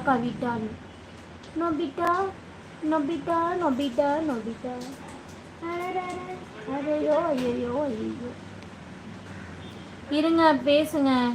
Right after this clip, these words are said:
எங்கெங்க பேசுறது? எல்லாரும் ஓடிட்டாங்க. ஹம், இப்படின்னா சொல்லாம கொள்ளாம எல்லாரும் சோலோவா ஓடுவீங்களா? இருக்கீங்களா, இல்லைங்களா?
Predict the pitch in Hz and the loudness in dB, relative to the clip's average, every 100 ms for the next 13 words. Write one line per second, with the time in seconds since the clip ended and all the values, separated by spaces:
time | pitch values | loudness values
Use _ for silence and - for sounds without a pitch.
0 | - - - 277 294 311 339 339 359 320 | -2 -12 0 4 6 6 6 4 4 6
1 | 330 339 330 302 302 285 277 311 320 285 | 4 4 6 8 10 10 12 10 10 12
2 | 285 302 294 269 240 226 220 - - - | 12 10 8 6 6 6 0 -4 -8 -18
3 | - - - - - - - - - 349 | -20 -20 -20 -20 -20 -18 -18 -18 -6 2
4 | 381 403 - - - - 311 277 359 311 | 2 2 -4 -16 -18 -6 -2 0 2 4
5 | 392 453 - - - - - - - - | 6 4 0 -14 -14 -14 -12 -12 -12 -12
6 | - 339 320 349 381 349 320 330 349 320 | 0 6 8 8 6 6 6 6 4 6
7 | 311 349 - 302 302 320 320 330 285 285 | 6 6 10 12 12 12 10 10 10 8
8 | 285 262 240 233 233 226 202 220 - - | 8 0 -2 0 0 2 -2 -6 -12 -16
9 | - - - 269 320 - 320 294 285 320 | -18 -16 -8 -4 -2 -2 -2 2 4 4
10 | 302 247 254 254 240 233 | 4 0 -4 -4 -2 0